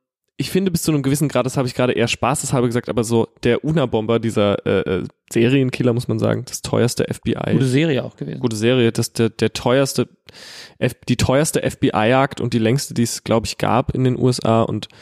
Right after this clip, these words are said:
Speaker 1: der hat ja ein Manifest verfasst, der ist ja auch so, der ist mit sechzehn hat er in Harvard unterrichtet und ist dann aber, hat sich immer mehr zurückgezogen bis so zu Selbstversorger-Hütte-Wald-Level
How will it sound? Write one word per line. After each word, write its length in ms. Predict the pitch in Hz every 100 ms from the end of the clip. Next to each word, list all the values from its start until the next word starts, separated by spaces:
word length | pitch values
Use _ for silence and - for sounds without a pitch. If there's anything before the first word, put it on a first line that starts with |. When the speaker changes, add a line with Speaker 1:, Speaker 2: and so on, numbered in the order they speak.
| - - -
Speaker 1:
der 60 | 120
hat 80 | 123
ja 80 |
ein 60 | 120
Manifest 580 | 123 123 - 127 - -
verfasst, 500 | - 131 - 147 -
der 100 | 117
ist 80 | 117
ja 100 | -
auch 140 | 117
so, 260 | - 117 117
der 180 | -
ist 140 | 101 -
mit 100 | 104
sechzehn 380 | 117 127 127 127
hat 100 | 117
er 220 | 110 -
in 280 | 104 117 -
Harvard 400 | 110 131 127 127
unterrichtet 460 | 127 120 127 -
und 100 | 107
ist 160 | 104 -
dann 120 | 113
aber, 200 | 98 101
hat 100 | 117
sich 140 | -
immer 140 | 123 131
mehr 160 | 123
zurückgezogen 640 | 120 113 127 - 139 131 123
bis 160 | -
so 160 | 117 113
zu 220 | - 113
Selbstversorger-Hütte-Wald-Level 2750 | 107 107 - - - 113 117 117 117 110 107 - _ - 143 - 123 113 104 101 135 - 113 123 143 160